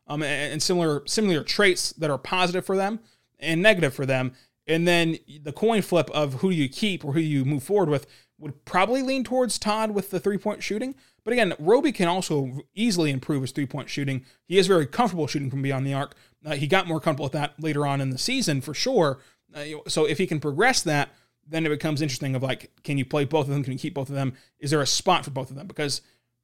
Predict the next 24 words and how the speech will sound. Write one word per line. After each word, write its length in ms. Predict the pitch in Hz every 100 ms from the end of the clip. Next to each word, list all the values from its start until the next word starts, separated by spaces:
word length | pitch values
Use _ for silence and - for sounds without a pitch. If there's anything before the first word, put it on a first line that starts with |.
| _
I 60 | 147
think 160 | 180
that 100 | 165
they 140 | 143 135
kind 260 | - 185
of 80 | 170
have 300 | 143 147 131
similar 560 | - - 190 165 143 131
floors, 680 | - 156 175 185 214 208 - _ _ _
uh, 40 |
in 120 | 131 147
the 80 |
sense 260 | 139 160 143
of 240 | - 147
if 120 | 139 143
Isaiah 260 | 135 151
Todd 160 | 143 143
hits 100 | 117
his 100 | 135
floor, 380 | - 151 143 131 _ _
that's 160 | - 139
basically 600 | - 160 165 - 160 151
Isaiah 320 | 147 143 147
Roby 440 | 143 147 151 147